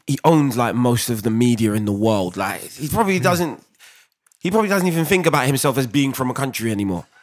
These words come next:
Speaker 1: He can, you know what I mean? He can literally do and go, go, do what he wants and go where he wants. Why, why does he care about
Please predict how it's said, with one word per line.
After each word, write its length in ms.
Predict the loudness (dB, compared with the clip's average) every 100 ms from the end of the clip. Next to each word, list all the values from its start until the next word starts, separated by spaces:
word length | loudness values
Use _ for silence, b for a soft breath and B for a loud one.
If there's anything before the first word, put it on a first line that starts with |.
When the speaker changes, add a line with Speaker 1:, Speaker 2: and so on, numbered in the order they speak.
| 0
Speaker 1:
He 100 | 4
can, 300 | 4 2 -2
you 120 | 2
know 80 | 4
what 100 | 4
I 40 |
mean? 200 | 4 2
He 80 | 0
can 240 | 2 4
literally 460 | 2 0 -6 -6 -6 _ _ 0
do 280 | 2 2 0
and 120 | 2
go, 320 | 2 2 0 B B
go, 100 | -6
do 220 | 0 2
what 80 | 4
he 80 | 4
wants 180 | 0 -2
and 80 | 0
go 160 | 2
where 140 | 2 2
he 40 |
wants. 180 | -2 2
Why, 180 | 2 2
why 240 | 2 2 2
does 120 | 0
he 80 | 0
care 200 | 2 2
about 240 | 0 -4